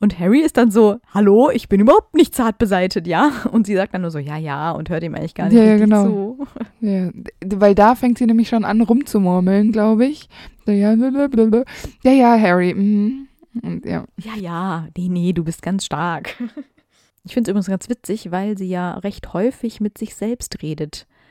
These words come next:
Speaker 1: Das macht sie nämlich dann auch, als sie wieder zurück in den Krankenflügel marschiert. Die murmelt dann immer so vor sich hin. Das find ich irgendwie witzig.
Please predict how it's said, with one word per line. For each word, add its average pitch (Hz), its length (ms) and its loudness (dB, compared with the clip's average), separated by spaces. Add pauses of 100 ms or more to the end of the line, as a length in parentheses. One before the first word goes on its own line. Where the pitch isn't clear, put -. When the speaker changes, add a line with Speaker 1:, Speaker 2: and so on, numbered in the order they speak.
(200)
Speaker 1:
Das 180 200 -12
macht 196 240 -6
sie 190 100 -6
nämlich 175 280 -4
dann 165 160 -8
auch, 208 200 -2
als - 240 -8
sie 196 80 -8
wieder 190 160 -6
zurück 196 240 -14
in 180 80 -10
den 170 80 -8
Krankenflügel 156 880 -8
marschiert. 156 640 -8 (540)
Die 165 240 -10 (680)
murmelt 208 360 -2
dann 175 100 -6
immer 180 220 -8
so 185 80 -8
vor 185 240 -4
sich 170 180 -10
hin. 170 160 -6
Das 151 140 -12
find 165 140 -10
ich - 60 -20
irgendwie 165 200 -14
witzig. - 420 -16